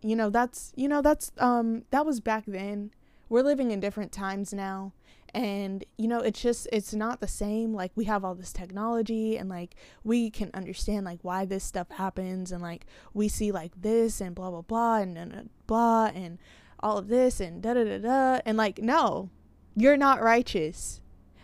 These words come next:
If you don't believe the word of God, you're not righteous. If you believe man over you, be-, or over the word of God, if you believe people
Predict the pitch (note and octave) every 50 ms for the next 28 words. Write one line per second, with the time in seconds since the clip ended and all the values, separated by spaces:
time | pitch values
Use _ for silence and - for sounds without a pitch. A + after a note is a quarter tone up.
0 | - - - - _ - A#3+ A#3 A3+ A3+ C#4 F4 F#4+ C#4+ A#3+ C4+ D4 D4 - -
1 | - A3 A3 A#3 A#3 A#3 B3 C4+ C4+ B3+ A#3 A3+ G#3+ G#3+ A3 A3 A3+ G#3+ G3+ G3
2 | F#3 G3 G3 F#3 D#3+ D3 F3 - - _ - - G3+ G#3+ A3 A3+ A3+ A3+ A3+ G#3+
3 | - F#3+ F#3+ F#3+ F#3+ - - E3+ - F3+ - - - - - - _ _ - -
4 | - - - - - - - B3 B3 B3 B3 A#3+ C#4+ E4 F#4 F#4 F4+ E4+ D#4 C#4+
5 | D4+ D4+ D4 C#4 B3+ A3 A#3 G#3+ A3+ A#3+ C4 B3+ A3 G3 F#3+ F#3 F#3 F#3+ - -
6 | - _ _ - _ _ - _ _ - _ _ - - - - - B3+ B3 B3
7 | B3+ B3 B3 B3+ C4 C4 A#3 B3 B3 A#3+ - - G#3+ A#3+ A#3+ - - - - B3
8 | B3+ B3+ C4+ B3+ A#3+ A#3 A3+ - - - A#3 A3 A3 A#3 A#3 A3+ A3+ G#3 G3+ G#3+
9 | G#3 G3+ F#3 F3 - A3 A3 - C4 C#4+ C#4 D4+ D4+ D4+ C#4+ C4+ - - - -
10 | D4+ D4 C#4+ - - G#3 F#3+ -